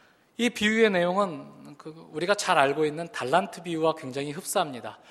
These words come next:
어떤 사람이 먼 여행, 타국으로 먼 여행을 갔다가 돌아올 때까지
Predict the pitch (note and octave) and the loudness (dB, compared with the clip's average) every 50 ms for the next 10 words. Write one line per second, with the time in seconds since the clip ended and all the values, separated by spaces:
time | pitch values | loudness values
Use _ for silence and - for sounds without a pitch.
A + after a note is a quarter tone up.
0 | - - - B2+ B2+ - E3+ D#3+ D#3 D#3 D3+ D3 D3 E3 A3 A#3+ G#3+ D3 B2+ C3 | -20 -12 -8 -8 -2 0 0 0 0 0 0 0 0 -2 -4 -6 -6 -2 -2 -2
1 | C#3 D#3 E3 E3 D3+ C3+ B2+ C#3 E3 - - - - - _ _ _ _ _ _ | -2 -2 -6 -6 -4 -2 -2 -2 -2 -4 -10 -20 -20 -20 _ _ _ _ _ _
2 | _ _ _ _ _ - - - A3 A3+ G#3+ F#3+ G3 F#3+ F#3 C#3 C3 D3 E3 D#3 | _ _ _ _ _ -8 -2 0 2 2 2 2 2 0 2 6 4 4 4 4
3 | C#3 C3 C3 C#3 D3 D3+ D3 C#3+ B2 - - D3+ C3 E3 F#3 A3+ B3 - - - | 0 0 0 0 -2 -4 -6 -6 -8 -8 -6 -6 -2 2 2 2 2 0 -4 -16
4 | - - - - - - - _ _ - D3 D#3 E3 E3 D#3 D#3+ E3+ D#3+ - C#3+ | -20 -20 -20 -20 -20 -20 -20 _ _ 0 2 4 4 4 2 0 -2 -2 -2 -2
5 | C3 C3 B2+ | -2 -2 -6